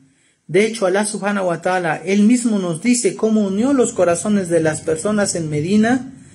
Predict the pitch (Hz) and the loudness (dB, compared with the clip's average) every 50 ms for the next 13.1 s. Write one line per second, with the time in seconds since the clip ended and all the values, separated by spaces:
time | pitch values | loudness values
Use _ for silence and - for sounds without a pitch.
0 | - - - - - - _ _ - - 170 170 170 170 - - 233 240 240 220 | -20 -20 -20 -20 -20 -20 _ _ -2 0 2 2 2 0 0 0 2 2 2 0
1 | 220 - 196 180 175 175 180 185 208 240 233 240 240 247 226 214 208 185 - - | 0 -2 -4 -4 -2 -4 -2 0 0 0 2 2 2 0 0 0 -2 -2 -4 -2
2 | - 220 233 240 226 208 - 165 160 156 147 156 156 156 190 214 208 190 175 165 | -2 -2 -2 0 0 -2 -2 -4 -6 -6 -6 -8 -6 -4 -2 -2 0 0 -2 -2
3 | - 165 151 143 - 147 147 143 - - - 165 151 143 - - _ _ _ _ | -4 -6 -8 -6 -4 -4 -4 -4 -4 -6 -6 -6 -8 -8 -10 -12 _ _ _ _
4 | _ _ _ _ _ - _ - - - - _ _ - 165 165 160 - 208 208 | _ _ _ _ _ -20 _ -20 -20 -20 -20 _ _ -6 -6 -4 0 2 2 2
5 | 202 202 - 185 165 - - 196 208 214 208 214 - - - 190 190 180 165 160 | 2 2 -2 -4 -4 -2 0 2 2 2 0 -4 -8 -8 -8 -6 -4 -2 -2 -2
6 | 160 160 190 190 190 185 175 175 190 180 - - 208 214 214 214 220 - - - | -2 -2 -2 0 0 0 -2 -2 -4 -4 -4 -2 -2 -2 -2 -2 -6 -10 -14 -20
7 | - _ _ _ _ _ _ _ _ _ _ _ - _ _ _ _ _ _ _ | -20 _ _ _ _ _ _ _ _ _ _ _ -20 _ _ _ _ _ _ _
8 | _ _ _ _ _ _ _ _ _ _ _ _ _ - - - _ _ _ _ | _ _ _ _ _ _ _ _ _ _ _ _ _ -20 -20 -20 _ _ _ _
9 | _ _ _ _ _ _ _ _ _ _ _ _ _ _ _ _ _ _ _ - | _ _ _ _ _ _ _ _ _ _ _ _ _ _ _ _ _ _ _ -2
10 | 156 160 156 - - 185 196 190 185 185 180 175 175 170 170 170 - 202 208 214 | 0 0 0 0 -2 -4 -2 -2 -2 -2 -2 -2 -2 -2 -2 -4 -2 -2 0 0
11 | 208 202 196 170 160 190 202 208 202 202 202 190 190 185 185 180 185 - 156 160 | 2 0 0 0 -2 -2 -2 -2 -2 -2 -4 -4 -4 -4 -6 -6 -8 -6 -4 -2
12 | 170 185 202 196 196 190 190 185 160 175 175 170 - - 170 160 156 147 135 - | 0 2 2 2 2 2 0 0 -2 -2 -4 -6 -6 -6 -6 -6 -4 -4 -6 -8
13 | - - | -12 -20